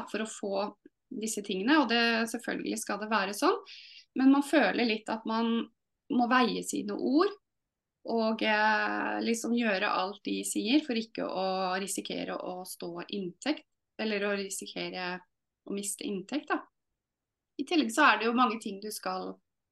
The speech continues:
gjennom i den prosessen, og jeg har jo vært i nav i åtte år, så for meg var det en veldig lang prosess.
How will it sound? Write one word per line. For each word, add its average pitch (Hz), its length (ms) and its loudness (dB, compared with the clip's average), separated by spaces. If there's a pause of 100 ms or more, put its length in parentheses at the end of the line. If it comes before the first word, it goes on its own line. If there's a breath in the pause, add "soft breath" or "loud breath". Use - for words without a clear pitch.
(440)
gjennom 208 460 4
i 320 80 12
den 247 160 4
prosessen, 247 440 2
og 294 80 8
jeg 254 100 6
har 254 140 6
jo 208 80 -2
vært - 360 -10
i 208 300 -2
nav 190 320 -4
i 202 140 0
åtte - 360 -8
år, 349 240 0
så 240 240 -4
for 240 160 -2
meg 262 200 6
var 208 100 6
det 214 80 0
en 202 60 -2
veldig 190 160 -6
lang 175 200 -4
prosess. 269 540 -4